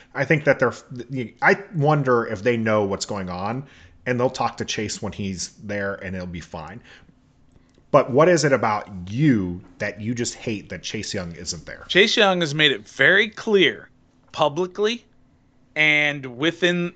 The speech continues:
Speaker 2: with the media or within the locker room that the media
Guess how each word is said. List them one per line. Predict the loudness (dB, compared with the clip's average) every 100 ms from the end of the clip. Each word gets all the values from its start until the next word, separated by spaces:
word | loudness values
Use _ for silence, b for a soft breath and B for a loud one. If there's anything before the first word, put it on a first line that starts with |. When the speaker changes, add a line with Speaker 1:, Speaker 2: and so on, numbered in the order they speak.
| 0
Speaker 2:
with | 0 0
the | 0
media | 4 4 4 2 2 0 _ _ -8
or | -6
within | 0 0
the | 4
locker | 6 6 4 -4
room | -8 -10
that | -12
the | -12
media | -10 -8 -6 -4 -4